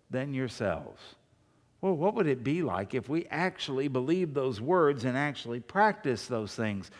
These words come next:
Unity would be a byproduct of all of that, wouldn't it? Number three, this is also something with boundaries.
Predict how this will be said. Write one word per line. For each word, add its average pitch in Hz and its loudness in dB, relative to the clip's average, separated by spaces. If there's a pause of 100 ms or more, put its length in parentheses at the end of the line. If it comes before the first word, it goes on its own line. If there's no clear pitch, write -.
(160)
Unity 208 2
would 139 0
be 135 2
a 120 4
byproduct 117 4
of 107 -2
all 98 4
of 95 -4
that, 95 -2
wouldn't 104 0
it? 87 -8
Number 185 2
three, 147 2 (1000)
this 196 10
is 160 6
also 202 6
something 160 0
with 139 2
boundaries. 117 2